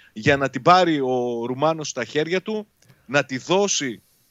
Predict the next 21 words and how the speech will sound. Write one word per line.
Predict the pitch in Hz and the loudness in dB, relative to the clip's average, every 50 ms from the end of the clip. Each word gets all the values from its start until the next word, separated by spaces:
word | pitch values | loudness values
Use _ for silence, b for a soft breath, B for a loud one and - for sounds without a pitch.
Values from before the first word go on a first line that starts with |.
| _ _ _ | _ _ _
στους | _ - - - _ - - | _ -16 -16 -14 _ -8 -6
συνεργάτες | - 165 147 135 127 120 117 131 160 185 185 - 202 190 - | -6 -6 -2 -2 -2 -2 0 2 0 0 0 -2 -6 -8 -6
του | - 214 170 | -10 -10 -8
και | - 151 | -8 -8
αυτοί | 143 - 202 196 | -8 -6 -8 -6
να | 190 | -6
αποφασίσουν | 175 - 147 131 139 127 - - 190 - - 190 180 b b b b b b b b | -6 -6 -8 -10 -10 -10 -10 -8 -6 -8 -8 -8 -10 b b b b b b b b
ποιος | - - - 185 190 190 - - | -20 -4 -2 0 0 0 -2 -4
είναι | 196 190 180 | -4 -4 -4
αυτός | 151 - _ 185 180 170 - | -6 -4 _ -6 -6 -6 -8
που | - 156 | -12 -16
τους | - - - - | -12 -10 -8 -6
ταιριάζει | 131 123 123 160 190 220 220 - 214 | -6 -4 0 2 2 2 2 0 -6
και | - - 160 | -6 -4 -2
συνέχεια | - - 170 170 196 226 220 - 208 185 | -2 -2 -2 -2 0 -2 0 0 0 0
να | 190 | 0
έρθει | 196 180 180 | 0 -2 -2
πάλι | 175 - 202 196 190 190 | 0 2 2 2 4 2
η | 180 | 0
Μαρία | 170 160 170 175 180 | -2 -2 -2 -2 -2
Ιγκοτζάρεβα | 165 147 143 143 131 - 170 185 196 196 185 196 208 190 | -4 -2 -4 -4 0 2 0 2 2 0 -2 -4 -6 -6